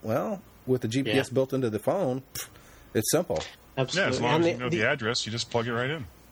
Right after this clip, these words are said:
Speaker 2: The other thing as well is that with a, um, w-, you know, with a standalone G P S, that's not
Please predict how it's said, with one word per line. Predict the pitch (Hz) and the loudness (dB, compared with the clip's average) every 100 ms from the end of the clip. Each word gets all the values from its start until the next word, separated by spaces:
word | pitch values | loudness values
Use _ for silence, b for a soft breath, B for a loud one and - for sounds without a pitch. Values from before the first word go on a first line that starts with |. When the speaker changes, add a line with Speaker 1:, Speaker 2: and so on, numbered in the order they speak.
| - - - | -20 -20 4
Speaker 2:
The | 170 | 6
other | 175 160 | 6 4
thing | 175 151 | 4 4
as | 127 | 4
well | 147 143 135 | 4 4 0
is | 131 | 0
that | 139 131 - | 0 -2 0
with | 143 147 | 0 4
a, | 143 127 123 | 2 2 0
um, | 120 117 117 123 - - - - - - | 0 -2 -4 -6 -16 -20 -20 -20 -18 -4
w-, | 170 160 | -2 2
you | 160 | 4
know, | 127 | 2
with | 117 131 | 0 0
a | |
standalone | 135 156 165 151 123 117 | 2 4 4 2 0 -2
G | 123 | -2
P | 113 - | -2 -2
S, | 107 113 - - | -2 0 -2 2
that's | 139 - | 0 2
not | 160 | 2